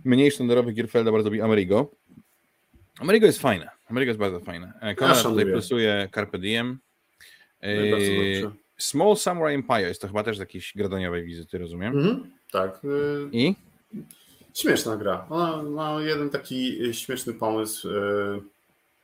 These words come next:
Speaker 2: mamy tam planszę Japonii. Mm, są regiony i te regiony mają przyporządkowane miejsca na rozkazy.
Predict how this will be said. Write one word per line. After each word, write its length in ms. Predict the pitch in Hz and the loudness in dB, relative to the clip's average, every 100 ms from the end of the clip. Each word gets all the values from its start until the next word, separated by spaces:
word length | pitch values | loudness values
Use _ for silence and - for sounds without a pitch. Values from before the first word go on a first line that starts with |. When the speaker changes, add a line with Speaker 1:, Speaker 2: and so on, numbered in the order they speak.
| _ _ _ _ _ _ - 117 | _ _ _ _ _ _ -10 -2
Speaker 2:
mamy 220 | 139 156 | 0 2
tam 200 | 123 - | 0 -2
planszę 460 | 120 107 - 143 151 - | -4 -2 -4 -6 -8 -12
Japonii. 580 | 107 98 95 113 170 - _ _ _ _ _ _ _ _ _ _ _ - | -8 -6 -4 -6 -8 -12 _ _ _ _ _ _ _ _ _ _ _ -6
Mm, 320 | 104 101 101 | -4 -2 -4
są 440 | - 117 113 110 - | -4 -2 -2 -2 -2
regiony 680 | 101 110 110 123 131 170 233 - - _ - | 2 2 2 2 2 0 -2 -10 -20 _ -6
i 80 | |
te 100 | 117 143 | 2 2
regiony 340 | 143 139 131 | 4 2 2
mają 200 | 123 120 | -2 -4
przyporządkowane 760 | - - 113 120 - 113 123 | -6 -6 -4 -4 -4 -4 -2
miejsca 340 | 113 117 - 107 | 0 0 -2 -2
na 100 | 104 | 0
rozkazy. 500 | 98 - 92 85 | -2 -4 -6 -6